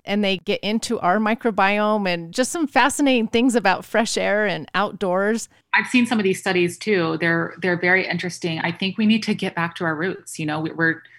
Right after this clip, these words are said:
Speaker 2: we're doing too much with technology and too much inside these days. So getting outside, I think, can serve us well in a lot of different areas.
Speaker 1: Well, and I love that you touched upon extremes, because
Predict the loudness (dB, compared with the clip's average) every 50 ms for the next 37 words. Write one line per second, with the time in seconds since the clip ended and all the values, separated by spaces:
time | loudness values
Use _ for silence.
0 | -20 _ _ -8 -4 -2 0 0 -2 -2 -4 -2 2 4 4 2 2 -2 -6 -8
1 | -8 -6 -4 -2 -2 -2 -2 -4 -4 -6 -6 -6 -6 -4 -4 -4 -2 -2 -4 -4
2 | -4 -2 -2 -2 -2 -2 -4 -8 -8 -8 -8 -8 -8 -8 -10 -10 -8 -8 -6 -6
3 | -8 -10 -12 -8 _ -4 -2 0 0 -2 -2 -2 -4 -4 -2 -2 -2 -4 -6 -8
4 | -8 -8 -8 -8 -6 -6 -6 -6 -8 -6 -6 -4 -4 -2 -4 -4 -6 -6 -6 -4
5 | -4 -2 -2 -4 -4 -8 -10 -12 -12 -10 -10 -8 -8 -8 -8 -10 -10 -12 -16 -20
6 | -20 -20 _ _ _ -4 -2 -2 -2 -2 -2 -2 -4 -4 -4 -2 -2 -2 0 0
7 | -2 -4 -4 -4 -4 -4 -4 -4 -6 -8 -8 -6 -6 -6 -6 -6 -8 -10 -10 -10
8 | -8 -6 -6 -6 -6 -6 -8 -10 -12 -12 -10 -10 -10 -10 -6 -2 0 0 0 0
9 | -2 -4 -8 -10